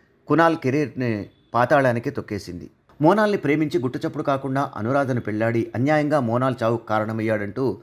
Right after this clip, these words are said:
ఇండస్ట్రీ మొత్తం కునాల్ను దోషిలా చూడడం మొదలుపెట్టింది. దీంతో అప్పటి వరకు కునాల్కు ఉన్న చాక్లెట్ బాయ్ క్రేజ్ మసకబారుతూ వచ్చింది. కునాల్ పరిస్థితి సుడిగుండంలో చిక్కుకున్నట్టయింది.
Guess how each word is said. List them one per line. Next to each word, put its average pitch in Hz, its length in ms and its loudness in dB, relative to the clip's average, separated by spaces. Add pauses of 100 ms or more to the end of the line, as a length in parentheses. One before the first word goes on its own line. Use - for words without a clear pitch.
(300)
ఇండస్ట్రీ 165 380 2
మొత్తం 143 320 -2
కునాల్ను 127 380 -2
దోషిలా 117 520 -2
చూడడం 104 220 -6
మొదలుపెట్టింది. 98 580 -8 (360)
దీంతో 175 420 4 (100)
అప్పటి 175 240 0
వరకు 175 400 0 (400)
కునాల్కు 185 380 2
ఉన్న 135 180 2 (100)
చాక్లెట్ 127 280 -2
బాయ్ 117 280 2
క్రేజ్ - 500 -2 (140)
మసకబారుతూ 113 520 -2
వచ్చింది. 95 420 -6 (540)
కునాల్ 208 320 6
పరిస్థితి 156 640 0
సుడిగుండంలో 147 480 0
చిక్కుకున్నట్టయింది. 95 760 -10